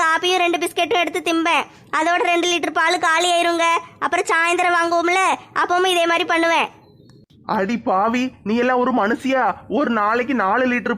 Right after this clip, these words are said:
Speaker 2: பாலை தனியே மனசாட்சி இல்லாம ஒத்தையில குடிக்க ஒரு மனுஷனுக்கு இங்க இருக்கானே? அவனுக்கு காலையில ஒரு கிளாஸ், சாயந்தரம் ஒரு கிளாஸ் பாலை ஊத்தி காப்பி போட்டு கொடுத்தான்னம்மா. இப்படியெல்லாம் எப்படித்தான் இருக்காளுகளோமா உலகத்துல மனுஷிங்க?
Speaker 1: ஏங்க, அதெல்லாம் வயசாயிட்டுங்க.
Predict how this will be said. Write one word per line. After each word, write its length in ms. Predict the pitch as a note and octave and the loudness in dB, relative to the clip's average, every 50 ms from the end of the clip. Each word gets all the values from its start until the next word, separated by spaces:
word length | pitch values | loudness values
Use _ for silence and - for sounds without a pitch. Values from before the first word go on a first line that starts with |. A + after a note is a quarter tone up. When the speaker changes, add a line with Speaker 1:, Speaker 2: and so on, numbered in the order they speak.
| - | 0
Speaker 2:
பாலை 260 | A3+ G#3+ A3 A#3+ B3+ C4+ C4+ | 0 0 2 2 0 0 0
தனியே 420 | A#3 G3+ G#3+ A#3 B3 B3 C4 C4+ C#4 C#4 | 0 -2 0 -2 -2 -2 -2 0 0 0
மனசாட்சி 440 | G#3+ G3+ - - D4+ B3+ A#3+ A#3 C#4 C4 | 0 0 0 0 -2 -2 -2 -2 -2 -2
இல்லாம 320 | B3 B3 B3 B3 C#4 C#4 B3+ A3 | 0 0 0 0 0 2 0 0
ஒத்தையில 440 | G#3 A#3 - B3 B3+ C4 C4+ C#4 C4+ | 0 -2 -2 -2 0 0 0 0 0
குடிக்க 380 | C#4 B3+ A3 - - B3+ B3+ C4+ D4+ - - - - G3+ | 0 -2 -2 -2 -2 -2 0 0 -2 -4 -8 -8 -4 -2
ஒரு 120 | A3+ C4+ B3 A3+ | 0 0 2 0
மனுஷனுக்கு 540 | G#3 G#3 A#3 C#4 - D#4 C#4 C4+ C4+ - C#4+ B3+ | 0 0 0 0 0 0 -2 0 0 -2 -2 0
இங்க 140 | B3 B3 B3 A#3 A#3+ | 0 -2 -2 -2 -2
இருக்கானே? 420 | B3 A#3+ - C4 B3+ B3 B3 B3+ C4+ C4+ - - - - | -4 -2 -2 -2 0 2 0 0 0 -2 -6 -8 -4 -2
அவனுக்கு 280 | G3+ A#3 B3+ B3+ B3 C#4 - C4+ | 0 0 0 0 -2 -2 -2 0
காலையில 420 | A3 G#3 G#3+ A3 A#3 B3 B3 C4+ C4 B3 | 0 2 2 2 2 0 0 0 0 0
ஒரு 100 | A#3 - - | 0 -2 0
கிளாஸ், 240 | A#3+ A3+ - - C#4+ A#3 - | 0 -2 0 -2 -4 -4 -2
சாயந்தரம் 480 | D#4 A#3 G#3+ A3 A#3 B3 B3+ C4 B3+ A#3+ | 0 0 2 0 0 0 0 0 0 0
ஒரு 80 | A#3 A3+ - | -2 -2 -2
கிளாஸ் 260 | A#3 A3+ A3+ A3+ D4+ - - A#3+ | -2 -2 0 -2 -4 -4 -2 0
பாலை 340 | G#3 G3+ G#3+ A3 B3 C4+ C4 B3+ | 2 2 2 2 2 0 0 -2
ஊத்தி 200 | B3 - C#4+ C4 - | -2 -4 -4 -2 0
காப்பி 320 | B3 A3 A3 A#3+ A#3+ C4 G#3+ | 0 0 0 0 -2 -2 -2
போட்டு 200 | B3+ B3+ A3+ - A#3 | -2 -2 -2 -2 -2
கொடுத்தான்னம்மா. 580 | B3+ A#3+ A3 - B3+ B3+ B3 B3+ B3 B3 B3 B3 C#4+ F4+ - - - - - A3+ | -2 -2 -2 -2 -2 0 0 0 0 0 0 0 -2 -4 -6 -14 -18 -10 -10 -8
இப்படியெல்லாம் 440 | G#3+ - A3+ C4 C4 C4 C#4 C#4 C4 | -6 -4 -2 0 0 0 2 0 0
எப்படித்தான் 360 | A3 - - D4+ C#4 C4+ C4+ B3+ | -2 -2 -4 -2 0 0 0 0
இருக்காளுகளோமா 640 | B3 B3 - C4 B3+ B3+ B3 B3+ B3+ B3 B3 B3+ B3+ A#3+ A3+ | -2 -2 -2 -2 0 0 0 0 0 0 0 2 2 2 2
உலகத்துல 420 | A3 A3+ A#3 B3 A#3+ B3+ B3+ C4 C4 | 2 0 0 -2 -2 -2 -2 0 0
மனுஷிங்க? 480 | A#3+ A3 A#3 C4+ - C4+ B3+ B3+ B3 B3 C4 F4+ - - - - - - - - - - - - - - - - - - - - - - - C4+ D4 | 0 0 -2 -2 -2 -2 -2 0 0 0 0 -2 -4 -10 -20 -20 -20 -20 -20 -20 -20 -20 -20 -20 -20 -20 -20 -20 -20 -20 -20 -20 -14 -6 -2 0 0
Speaker 1:
ஏங்க, 180 | E4+ F#4 F4 D#4+ C#4 A#3+ - - - | 0 2 2 0 0 -2 -4 -4 -4
அதெல்லாம் 300 | - C#4+ E4 F4 F#4 E4+ D4 | -2 0 0 0 0 0 0
வயசாயிட்டுங்க. 580 | D4 A#4 A4+ A#4+ F#4 F#4 D#4 F#4 F4+ F4 E4+ | 0 0 0 0 0 0 0 0 0 0 0